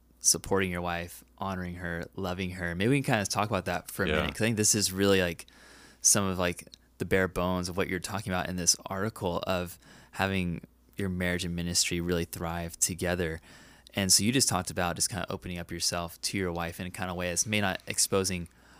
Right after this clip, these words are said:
Speaker 1: other people's issues or things like that, but just kinda, like, being vulnerable to her about the way you're thinking and the way you're making decisions and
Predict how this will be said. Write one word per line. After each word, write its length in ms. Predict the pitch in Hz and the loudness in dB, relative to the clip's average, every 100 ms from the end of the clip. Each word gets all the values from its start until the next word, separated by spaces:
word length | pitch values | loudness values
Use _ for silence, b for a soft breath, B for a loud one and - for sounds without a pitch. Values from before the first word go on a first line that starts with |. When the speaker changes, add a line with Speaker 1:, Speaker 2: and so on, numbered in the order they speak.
| b - | b 2
Speaker 1:
other 200 | 107 107 | 4 4
people's 440 | - 98 101 87 | 2 0 0 0
issues 340 | - 92 95 90 | -2 -2 -2 -2
or 60 | |
things 180 | 82 92 | -4 -6
like 140 | 85 - | -6 -4
that, 260 | 92 85 | -4 -2
but 340 | 95 90 85 - | -2 -2 -2 -4
just 180 | 120 - | -2 0
kinda, 160 | 123 | 0
like, 220 | 107 95 - _ | 0 -2 -10 _
being 180 | 110 101 | -4 -4
vulnerable 540 | 92 98 104 95 92 | -2 -2 0 0 0
to 240 | 92 - 107 | 0 -2 0
her 160 | 101 | 0
about 400 | 92 87 85 - | 0 0 -2 -4
the 80 | - | -4
way 160 | 95 90 | 0 0
you're 200 | 92 104 | 0 -2
thinking 520 | - 85 87 82 80 | 0 -4 -4 -6 -6
and 160 | 80 82 | -8 -6
the 60 | |
way 100 | 98 | -2
you're 120 | 95 87 | -2 -2
making 240 | 87 87 | -2 -2
decisions 560 | - - - - 92 95 | -2 -2 -2 -4 -4 -4
and 140 | 95 | -4